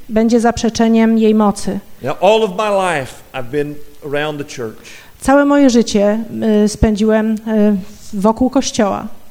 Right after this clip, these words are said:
Speaker 2: My grandparents were believers.
Speaker 1: Moi dziadkowie byli wierzący.
Speaker 2: My parents were believers.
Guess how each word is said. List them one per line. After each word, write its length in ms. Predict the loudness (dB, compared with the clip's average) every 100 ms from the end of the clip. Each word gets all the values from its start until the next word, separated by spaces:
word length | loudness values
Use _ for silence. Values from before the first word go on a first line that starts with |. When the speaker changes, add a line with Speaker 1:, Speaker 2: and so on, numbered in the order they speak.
| -8
Speaker 2:
My 140 | -6
grandparents 680 | -2 0 0 -2 -2 -2 -6
were 100 | -8
believers. 640 | -6 -6 -8 -10 -12 -12 4
Speaker 1:
Moi 480 | 6 6 6 4 2
dziadkowie 480 | 0 0 0 2
byli 220 | 2 2 4
wierzący. 520 | 4 2 0 -6 -8
Speaker 2:
My 160 | -6
parents 460 | -2 0 0 -2 -6
were 120 | -6
believers. 360 | -4 -4 -4